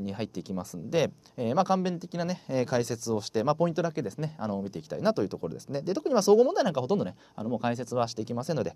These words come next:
えー、個別の問題をですね、中心に解説をしていきたいと思います。はい。えー、それではですね、問題の一から見ていきます。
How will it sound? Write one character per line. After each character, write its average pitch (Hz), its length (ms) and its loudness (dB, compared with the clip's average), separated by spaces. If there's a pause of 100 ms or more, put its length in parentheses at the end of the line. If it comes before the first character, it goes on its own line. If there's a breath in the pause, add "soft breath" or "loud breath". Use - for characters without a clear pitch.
(140 soft breath)
え 107 100 0
ー、 - 20 -6
個 120 100 0
別 123 160 0
の 120 60 0
問 117 80 0
題 139 100 0
を - 20 -2
で - 80 -6
す - 60 -12
ね、 131 180 -6
中 113 140 -6
心 131 180 -8
に 208 160 0 (260 loud breath)
解 101 140 0
説 139 200 0
を 233 120 6
し - 80 -10
て 92 80 -4
い - 40 -6
き - 40 -20
た - 80 0
い 269 60 -2
と - 80 -2
思 - 80 -6
い - 40 -18
ま - 120 -20
す。 - 160 -20 (320)
は - 120 4
い。 160 80 0 (500 loud breath)
え 165 260 8
ー、 - 20 2
そ 214 80 8
れ 269 80 8
で 302 40 10
は 269 40 12
で 240 40 10
す - 40 0
ね、 190 80 6
問 170 100 6
題 180 100 10
の 175 60 8
一 156 140 0
か 226 140 8
ら 147 160 12 (180)
見 127 80 -8
て 135 140 2
い 107 100 2
き - 160 -6
ま 110 100 4
す。 - 300 -6